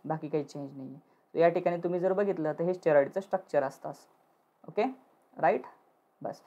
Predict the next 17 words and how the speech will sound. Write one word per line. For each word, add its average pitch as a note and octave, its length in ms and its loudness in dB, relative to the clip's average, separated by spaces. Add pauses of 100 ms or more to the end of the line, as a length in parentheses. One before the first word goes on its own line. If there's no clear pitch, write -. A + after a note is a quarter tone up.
(260)
तर E3+ 40 -2
किती A3 240 4
रिंग A3+ 160 2
काढल्या G#3+ 280 10
याच्यामध्ये F#3+ 360 4
मी? G3 120 -4 (120)
चार E3+ 220 10
रिंग C#3+ 160 -4
काढल्या. A2+ 380 -10
दोन, F3 440 6 (580)
तीन, F3 380 2 (400)
चार. C3 160 6 (100)
So - 100 0
या G3 140 8
चार A3 460 12 (120)
एकमेकांमध्ये F#3+ 760 4 (380)
इंटरलॉक G#3 760 10